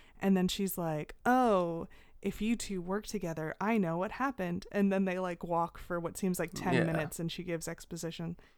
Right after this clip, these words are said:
Speaker 1: And it's like, "Just get to the point." <laughs>
Speaker 2: That, and that is, yeah, and there's all these, like, quick cuts of, like, him, of, like, you get the shadowy image of someone picking up the badge, and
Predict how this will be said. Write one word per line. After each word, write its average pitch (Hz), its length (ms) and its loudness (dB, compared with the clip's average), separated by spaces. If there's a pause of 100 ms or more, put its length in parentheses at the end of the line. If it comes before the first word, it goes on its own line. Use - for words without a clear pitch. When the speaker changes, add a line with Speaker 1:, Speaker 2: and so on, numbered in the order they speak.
(160)
Speaker 1:
And 208 360 6
it's 202 100 2
like, 233 160 2
"Just - 200 -2
get 415 140 4
to 330 80 -2
the 302 80 2
point." 247 540 2
<laughs> - 40 -16 (1800)
Speaker 2:
That, - 260 8 (180)
and 156 160 6
that 143 160 12
is, - 360 0 (100)
yeah, 131 320 8
and 135 80 8
there's 127 120 6
all 151 100 6
these, 139 160 2
like, 131 160 4 (580)
quick - 340 -2
cuts - 600 2 (560)
of, 110 1040 10 (140)
like, 107 260 0 (120)
him, 101 500 0 (180)
of, 120 100 2
like, 98 220 -2
you 110 100 -10
get 110 220 -4 (100)
the 113 80 -8
shadowy 110 480 2
image 110 260 -4
of 110 80 -10
someone 113 280 -2
picking 113 340 -6
up - 140 -8
the 113 80 -2
badge, 104 760 0
and 101 220 -8